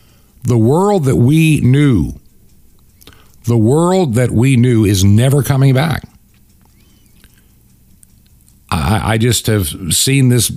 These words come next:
vision in my mind over these years that the enemy of our soul takes, you know, two steps forward and we get, we get one step, we get to force it one step back, and we think we have some,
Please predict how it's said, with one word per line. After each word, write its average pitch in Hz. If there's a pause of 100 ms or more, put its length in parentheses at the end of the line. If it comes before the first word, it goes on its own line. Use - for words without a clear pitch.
(760)
vision 123
in 123
my 104
mind 110
over 110
these 92
years 147
that 85 (560)
the 101
enemy 165
of 135
our 113
soul 156
takes, -
you 135
know, 98
two 156
steps 147
forward 147
and 120
we 131
get, 127 (200)
we 131
get 123
one 127
step, 113
we 127
get -
to 107
force 139
it 127
one 117
step 104
back, 127
and 101
we 101
think 127
we 117
have 113
some, 104